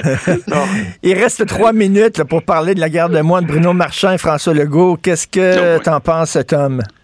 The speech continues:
Speaker 3: Moi, je pense que Bruno Marchand est en train de se révéler un extraordinaire politicien parce qu'il
Speaker 1: Oui,
Speaker 3: a eu
Speaker 1: oui.
Speaker 3: toute la junte municipale de l'U M Q, l'Union des municipalités, à Valérie Plante, en passant par les petites municipalités, pour planter François Legault.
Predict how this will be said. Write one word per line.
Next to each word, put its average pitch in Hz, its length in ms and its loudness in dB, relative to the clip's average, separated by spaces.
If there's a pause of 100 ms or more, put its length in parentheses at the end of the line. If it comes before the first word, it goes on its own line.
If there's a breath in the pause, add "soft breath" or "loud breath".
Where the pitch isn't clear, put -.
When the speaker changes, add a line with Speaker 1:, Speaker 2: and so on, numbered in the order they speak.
(1160 loud breath)
Speaker 3:
Moi, 131 120 2
je - 80 -10
pense 135 240 -6
que - 80 -4
Bruno 110 420 0
Marchand 104 400 -2
est 95 140 -4
en 85 120 -4
train 87 180 -4
de 80 60 -2
se - 140 -4
révéler 80 500 -4
un 78 120 -8
extraordinaire 76 600 -6
politicien 71 580 -6
parce - 200 -6
qu'il 127 120 -4
Speaker 1:
Oui, 87 80 0
Speaker 3:
a 90 40 -2
eu 92 40 -4
Speaker 1:
oui. 98 120 -6 (400)
Speaker 3:
toute - 220 -6 (140)
la 87 140 -6
junte 76 440 -12 (140)
municipale 80 720 -8 (140)
de 101 140 -4
l'U 107 260 -2
M 90 120 -4
Q, 92 160 -8
l'Union 85 400 -6
des 85 100 -6
municipalités, 80 760 -6
à - 120 -6
Valérie 160 380 -8
Plante, 165 300 -8
en 156 80 -4
passant - 360 -6
par 73 140 -14
les 71 80 -16
petites - 300 -14
municipalités, 71 680 -8 (500 loud breath)
pour - 160 -4
planter 92 440 -4
François 71 440 -6
Legault. 73 400 -4